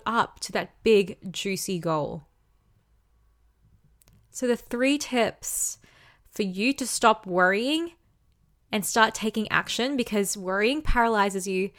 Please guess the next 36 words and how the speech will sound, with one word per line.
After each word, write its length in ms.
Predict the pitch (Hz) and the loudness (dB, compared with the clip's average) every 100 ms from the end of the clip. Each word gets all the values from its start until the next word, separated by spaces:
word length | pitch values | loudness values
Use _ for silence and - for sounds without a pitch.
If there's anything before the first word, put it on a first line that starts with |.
| - - _ | -20 -20 _
taking 420 | - - 226 247 240 | -12 -4 -4 -2 -2
action 380 | 208 - 208 | -2 0 -2
takes 340 | 196 196 185 - | -2 -4 -4 -2
you 80 | 214 | -4
a 40 | |
step 260 | - 269 262 | -2 -6 -4
closer 320 | - 226 240 | -2 0 -2
to 160 | - | -2
your 80 | 277 | -2
goal, 420 | 240 180 175 214 - _ _ - | 0 0 2 -2 -6 _ _ -10
is 120 | 233 196 | -4 0
number 200 | 202 202 | 2 2
one, 380 | 196 202 247 - - _ - | 2 2 0 -6 -20 _ -6
commit 480 | 190 185 240 - - - _ - | -2 0 0 -2 -10 -20 _ -6
and 140 | 196 | -4
schedule. 560 | 180 - 180 - - - - _ _ _ | -2 0 0 0 -6 -8 -14 _ _ _
Have 420 | - - 226 226 | -16 0 4 4
it 60 | 240 | 6
in 140 | 262 | 4
your 80 | 247 | 2
calendar, 500 | - 208 185 185 185 | 0 2 2 4 4
make 280 | 180 185 240 | 4 4 4
it 120 | 247 | 2
visible, 420 | 202 190 175 185 | 2 0 4 4
make 300 | 185 175 175 | 4 2 0
it 100 | 226 | 0
seen, 400 | - 190 170 175 - | -2 -2 -2 -2 -6
make 240 | 185 180 175 | -2 0 0
a 40 | |
promise 380 | - 190 165 156 | -2 -4 -2 -4
to 80 | 165 | -6
yourself 360 | 156 - 170 - | -6 -6 -6 -4
that 100 | 160 | -4
you'll 100 | 160 | -4
follow 300 | 175 151 156 | -2 -2 -2
through. 320 | - - | -6 -8